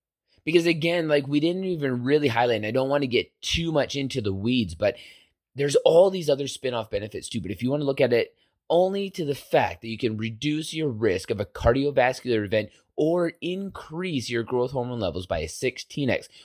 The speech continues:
which has, in both of those, have an exponential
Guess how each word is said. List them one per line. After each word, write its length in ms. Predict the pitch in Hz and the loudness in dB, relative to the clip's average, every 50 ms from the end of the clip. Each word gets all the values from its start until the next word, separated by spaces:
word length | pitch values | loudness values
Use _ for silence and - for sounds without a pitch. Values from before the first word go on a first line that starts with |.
| _ _ | _ _
which 200 | 107 120 - 107 | -4 -2 0 2
has, 200 | 107 98 82 - | 0 0 0 -4
in 200 | - 101 98 - _ _ - _ _ | -6 -8 -8 -8 _ _ -20 _ _
both 280 | 160 175 196 196 - | 6 6 6 6 4
of 120 | 160 127 95 | 0 -2 -2
those, 240 | 90 80 80 - - _ _ _ _ | -4 -8 -12 -12 -16 _ _ _ _
have 100 | 98 113 | -8 -8
an 160 | 113 113 - _ _ _ _ - | -8 -8 -8 _ _ _ _ -6
exponential 1040 | 139 147 - - - - - _ 160 165 165 156 143 135 131 117 - 147 131 120 | -6 -6 -6 -10 -14 -14 -10 _ -6 -4 -2 -2 -2 -2 -2 -2 0 0 0 0